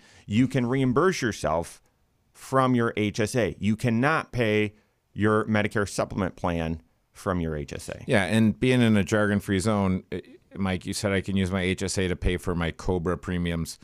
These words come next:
Speaker 2: That's if I leave work, but I stay on the work's insurance, I can do that for, let's just say,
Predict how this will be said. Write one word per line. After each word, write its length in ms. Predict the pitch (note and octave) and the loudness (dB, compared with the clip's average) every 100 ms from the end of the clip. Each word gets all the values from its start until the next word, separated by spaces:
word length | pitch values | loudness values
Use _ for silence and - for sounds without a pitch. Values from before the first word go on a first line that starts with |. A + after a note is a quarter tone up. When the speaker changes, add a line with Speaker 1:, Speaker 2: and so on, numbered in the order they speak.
| - - _ | -20 -20 _
Speaker 2:
That's 400 | - F#2 - - - | -2 0 0 -6 -6
if 200 | G2 - | -6 -2
I 140 | F2+ F2+ | -2 0
leave 340 | F2+ G#2+ F#2 | 0 0 0
work, 500 | G2+ G2+ F#2 E2+ - _ - _ _ | 0 2 0 -2 -12 _ -20 _ _
but 140 | G#2 F2+ | -2 0
I 80 | E2 | 0
stay 480 | - - G2 G2 | -2 -2 0 0
on 200 | G2 F#2 | 2 0
the 60 | F2+ | 0
work's 320 | F2+ F2 - | 0 -2 -2
insurance, 600 | F2 - G#2 G#2 G#2 - | -6 -4 -2 0 0 -2
I 80 | E2 | -6
can 180 | - E2+ | -4 -2
do 140 | F2+ | -2
that 340 | F2 F2 - - | 0 -2 -4 -8
for, 240 | E2+ D#2 C#2 | -6 -6 -6
let's 220 | C#2+ F#2 - | -8 -6 -8
just 160 | - | -8
say, 260 | - E2+ | -4 -4